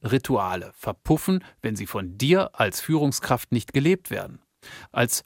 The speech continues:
Vorbild prägst du, denn Taten bewirken mehr als Worte. Wie du führst und kommunizierst, bestimmt den Alltag und das Erleben deiner Mitarbeitenden. Deine Kollegen orientieren sich also daran, was du ihnen vorlebst.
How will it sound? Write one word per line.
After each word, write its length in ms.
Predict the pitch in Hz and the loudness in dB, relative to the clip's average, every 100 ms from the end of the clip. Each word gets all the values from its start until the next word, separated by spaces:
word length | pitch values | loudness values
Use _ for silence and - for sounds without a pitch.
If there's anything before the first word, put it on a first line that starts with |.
| - | -6
Vorbild 460 | - 135 147 156 | 2 4 4 2
prägst 360 | - 214 226 - | 2 0 0 -4
du, 120 | 98 - _ - | -4 -8 _ 2
denn 200 | 123 120 - _ | 2 2 -6 _
Taten 400 | - 170 214 139 | -2 0 2 2
bewirken 400 | 117 110 151 151 | 2 2 2 4
mehr 160 | 131 139 | 4 4
als 200 | 127 - | 0 0
Worte. 340 | 156 170 - _ _ _ | 0 0 -6 _ _ _
Wie 160 | 123 131 | -2 0
du 180 | 117 233 | 2 0
führst 440 | - 247 143 - | 4 4 4 2
und 260 | 127 117 - - | 0 0 -4 2
kommunizierst, 840 | 156 147 135 - 196 143 - - | 4 4 2 2 2 2 0 -2
bestimmt 460 | 131 - 208 208 | -2 2 2 4
den 180 | 131 107 | 2 0
Alltag 480 | - 151 160 147 131 | 2 0 4 4 4
und 160 | 127 127 | 2 2
das 160 | 127 | 2
Erleben 460 | 127 131 120 117 117 | 2 4 4 4 2
deiner 300 | 104 107 139 | 0 0 2
Mitarbeitenden. 840 | 120 117 101 - - - - - _ _ - - - _ - | 2 0 -4 -8 -14 -14 -16 -16 _ _ -20 -20 -20 _ -6
Deine 360 | 104 104 104 | 0 2 0
Kollegen 540 | 98 - 117 139 202 135 | 0 0 4 4 4 2
orientieren 680 | 110 120 117 123 214 190 127 | 2 4 2 2 4 4 4
sich 220 | 120 110 | 2 -2
also 180 | 98 98 | -4 2
daran, 400 | 110 107 127 135 - _ | 2 4 2 0 -6 _
was 220 | 110 - | -2 -2
du 240 | - 185 196 | 2 2 4
ihnen 280 | 151 143 | 4 2
vorlebst. 680 | 147 131 98 92 90 - - | 2 2 0 -2 -8 -10 -10